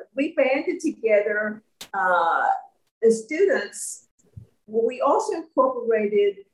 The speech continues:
uh, art, music, theater, uh, to make our case.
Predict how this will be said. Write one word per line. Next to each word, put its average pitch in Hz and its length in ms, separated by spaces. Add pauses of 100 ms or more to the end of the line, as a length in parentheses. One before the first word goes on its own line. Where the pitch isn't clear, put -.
(440)
uh, 175 560 (1120)
art, 220 440 (500)
music, 220 760
theater, 220 680 (600)
uh, 175 300 (220)
to 208 380
make 226 280
our 214 160
case. - 720